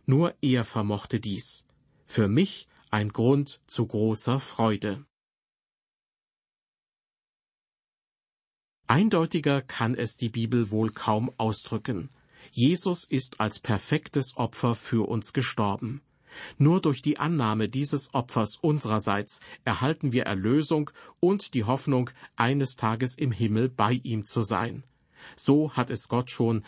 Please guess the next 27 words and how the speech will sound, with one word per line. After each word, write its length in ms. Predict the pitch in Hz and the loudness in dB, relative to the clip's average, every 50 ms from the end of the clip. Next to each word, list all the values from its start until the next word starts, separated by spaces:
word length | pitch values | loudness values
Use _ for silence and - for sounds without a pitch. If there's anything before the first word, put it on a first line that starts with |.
| - | -12
seit 340 | - - - 104 101 - - | -8 -2 -2 -2 -2 -2 -2
Urzeiten 640 | - 147 131 120 127 - - 107 98 98 - - 110 | 0 2 2 0 0 -2 -2 -2 -2 -2 -2 -4 -2
geplant. 680 | 104 139 131 - - - 95 76 78 73 - - - - _ _ _ _ _ _ _ _ _ _ - - - - - - - _ _ _ | -2 -2 -2 -2 0 0 0 0 0 -6 -12 -18 -20 -20 _ _ _ _ _ _ _ _ _ _ -20 -20 -18 -18 -18 -18 -20 _ _ _
Sein 320 | - - 117 110 110 107 - | -4 0 2 2 2 0 -2
Plan 460 | - - 120 117 139 180 208 214 - - | 0 2 2 4 4 2 0 -2 -4 -2
ist 320 | - 139 131 - - - | -2 -2 -2 -4 -6 -4
noch 220 | 156 151 143 - - | -4 -4 -4 -2 -2
nicht 240 | 123 113 - - | -2 -2 -4 -4
vollendet, 640 | - - 143 - - 165 170 156 107 107 98 - - - | -2 0 0 2 2 2 0 2 0 -2 -2 -2 -2 -2
aber 260 | 110 113 113 104 95 - - - - | 0 2 2 0 0 -4 -12 -8 -4
der 100 | 107 104 | -2 -2
Großteil 640 | 101 95 98 139 220 226 - - - 117 95 98 101 | -2 0 0 2 2 2 0 -2 -2 -2 0 0 0
davon 320 | 104 107 107 - - 139 | -2 -2 -2 -2 -2 -4
schon. 440 | 143 - - - 117 107 110 123 131 - _ _ _ _ _ - - - - | -2 0 0 2 2 2 0 -4 -10 -14 _ _ _ _ _ -20 -20 -8 0
Wir 160 | - 123 117 | 2 2 4
warten 340 | 113 151 202 226 - 190 160 | 4 2 2 2 0 0 0
nur 200 | 143 143 160 170 | 2 2 2 2
noch 240 | 160 151 147 - - | 0 0 -2 -4 -4
auf 240 | - 123 107 - - | -4 -4 -4 -2 -2
Jesu 400 | 117 113 123 123 120 123 123 113 | -2 0 0 0 0 0 0 0
Wiederkehr 640 | 127 143 139 139 131 127 - - 131 123 131 - - | 0 0 2 2 2 2 0 -2 0 0 0 -2 -4
als 300 | 113 101 - - - - | -6 -6 -6 -8 -4 0
Herrscher 480 | 120 127 147 143 - - 143 135 - - | 0 0 0 0 -2 -2 -2 -2 -4 -4
und 220 | - 131 117 107 | -4 -4 -4 -2
Richter 420 | 107 104 113 113 - - - 120 113 | -2 -2 -2 -2 -2 -2 -2 -2 -2
dieser 440 | 113 - 104 104 101 120 123 117 113 | -2 -2 -4 -2 0 2 2 2 2
Welt. 360 | 110 101 92 - - - | 0 -2 -2 -6 -12 -20